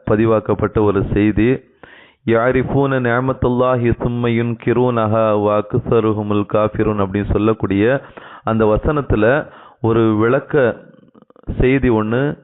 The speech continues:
போடப்பட்டிருக்கு. இவ்வாறு, நபி ஈசா அலைஹிஸ்ஸலாம் அவங்க ஒரு செல்வந்தனை கண்டு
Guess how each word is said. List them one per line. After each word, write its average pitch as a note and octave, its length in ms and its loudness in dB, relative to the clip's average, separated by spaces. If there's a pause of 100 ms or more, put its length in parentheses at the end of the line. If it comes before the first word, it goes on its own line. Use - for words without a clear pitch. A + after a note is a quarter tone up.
(300)
போடப்பட்டிருக்கு. G2 580 0
இவ்வாறு, F2+ 400 0 (560)
நபி A#2+ 280 0
ஈசா E3+ 40 2
அலைஹிஸ்ஸலாம் C#3 720 0
அவங்க A2 540 0 (500)
ஒரு B2+ 220 2 (120)
செல்வந்தனை D#3+ 580 0
கண்டு A#2+ 720 0